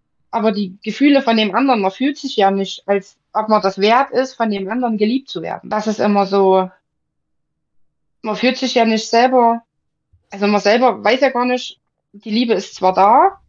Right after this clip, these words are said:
alles schön, rosarot, aber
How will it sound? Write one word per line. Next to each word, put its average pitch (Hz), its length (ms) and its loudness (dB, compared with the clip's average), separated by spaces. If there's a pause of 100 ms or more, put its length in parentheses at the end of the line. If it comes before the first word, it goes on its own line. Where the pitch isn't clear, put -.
(160)
alles 208 260 -2
schön, 285 340 -2
rosarot, 220 720 0 (720)
aber 208 520 0